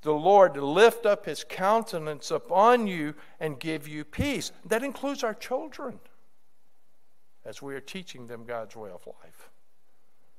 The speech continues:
"And they shall put my name upon the children of Israel, and I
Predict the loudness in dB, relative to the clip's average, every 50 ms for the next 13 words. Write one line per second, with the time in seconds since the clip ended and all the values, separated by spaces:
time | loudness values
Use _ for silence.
0 | -18 -18 -18 -18 -18 -18 -18 -18 -18 -18 -18 -18 -18 -18 -18 -16 -16 -14 -10 -4
1 | 0 0 0 0 -2 -4 -6 -6 -4 -2 -2 -2 -2 -2 -2 0 2 2 0 0
2 | -2 -2 0 0 0 0 -2 -2 -4 -6 0 2 4 4 4 4 2 -2 -4 -2
3 | 2 4 4 4 4 0 -2 0 -2 -2 -2 0 -2 -2 -2 -2 -4 -2 -2 -2
4 | -2 -6 -8 -8 -6 -4 -4 -2 -2 -4 -6